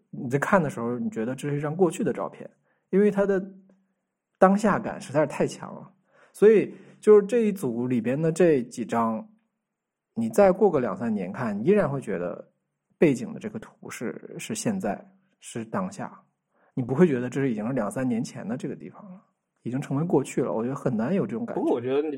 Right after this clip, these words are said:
Speaker 2: 比如你过二十年就不一定。
Speaker 1: 嗯，够呛，不好说。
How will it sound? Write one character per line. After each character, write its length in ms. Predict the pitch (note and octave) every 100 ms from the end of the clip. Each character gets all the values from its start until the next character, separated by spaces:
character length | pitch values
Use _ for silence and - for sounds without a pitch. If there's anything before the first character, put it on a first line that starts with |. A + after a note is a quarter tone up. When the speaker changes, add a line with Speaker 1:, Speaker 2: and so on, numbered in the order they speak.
| -
Speaker 2:
比 80 | B2+
如 160 | C3+
你 140 | D3+ A2+
过 120 | D3
二 180 | F#3 F3
十 160 | -
年 180 | - -
就 100 | -
不 100 | -
一 40 | -
定。 100 | - - _ _ _ _ _ _ -
Speaker 1:
嗯， 760 | C3 A#2+ A2+ G#2+ G2+ G2 F#2 F2 A2+ B2+ - _ _ _ _
够 180 | - D#3
呛， 300 | B2 F3+ D#3 -
不 80 | F3
好 140 | C3+
说。 380 | G2+ C#3+ D3+ -